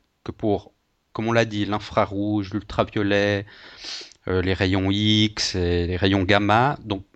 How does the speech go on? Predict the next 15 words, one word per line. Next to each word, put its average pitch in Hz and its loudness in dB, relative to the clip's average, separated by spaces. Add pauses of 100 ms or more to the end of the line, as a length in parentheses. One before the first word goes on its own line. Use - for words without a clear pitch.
(200)
donc 110 -4
tout, 214 0 (360)
euh, 101 2
le 107 4
rayon 151 4
é-, 139 2 (140)
le 104 0
rayonnement 147 2
électromagnétique, 117 -2
c'est - 0
le 101 4
photon 156 -2
qui - -6
porte - -4
l'énergie. 92 0